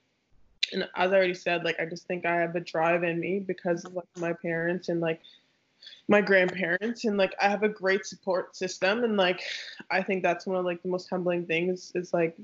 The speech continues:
you don't need the financial support, it's more the emotional and the mental support.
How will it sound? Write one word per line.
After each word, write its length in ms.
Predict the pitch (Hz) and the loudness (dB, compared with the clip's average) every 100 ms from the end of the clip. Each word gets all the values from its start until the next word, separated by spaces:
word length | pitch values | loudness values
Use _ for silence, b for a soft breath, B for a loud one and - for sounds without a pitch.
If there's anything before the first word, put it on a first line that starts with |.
| 165 | -2
you 80 | 170 | 0
don't 180 | 180 | 0
need 100 | 185 | 0
the 80 | 180 | -2
financial 560 | 185 175 170 165 - 196 | 2 2 4 0 -2 -8
support, 460 | - 202 208 208 | -6 -2 2 2
it's 140 | - - | 2 0
more 160 | 180 | 0
the 120 | 175 165 | 2 0
emotional 480 | 160 160 - 175 | 0 0 -2 -2
and 100 | 165 | -2
the 40 | 165 | -2
mental 280 | 160 165 180 | -2 -4 -6
support. 500 | - - 220 311 | -8 -4 -2 -2